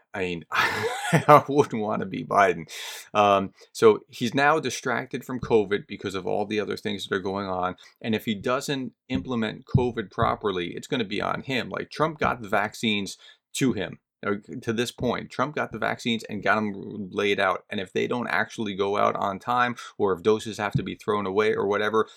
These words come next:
that's all Biden. Okay, he's gonna be distracted. The political left is gonna use this to draw him further and further away from the center.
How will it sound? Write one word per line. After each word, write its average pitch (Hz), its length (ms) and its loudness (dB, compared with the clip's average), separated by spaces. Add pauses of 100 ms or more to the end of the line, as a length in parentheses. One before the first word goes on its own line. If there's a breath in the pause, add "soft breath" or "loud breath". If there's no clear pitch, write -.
that's - 280 -6
all 104 360 -4
Biden. 92 440 -2 (600 loud breath)
Okay, 104 200 2
he's 113 180 -8
gonna 107 160 0
be 107 100 -4
distracted. 101 560 -4 (200 soft breath)
The 95 80 -4
political 110 500 -2
left 104 200 -2
is 95 140 -8
gonna 98 220 -4
use 98 320 -4
this 104 160 -6
to - 100 -8
draw 101 260 0
him 98 200 -8
further 107 500 -2
and 98 180 -6
further 104 460 -2
away 95 440 0
from 90 260 -10
the 85 80 -10
center. 98 480 -6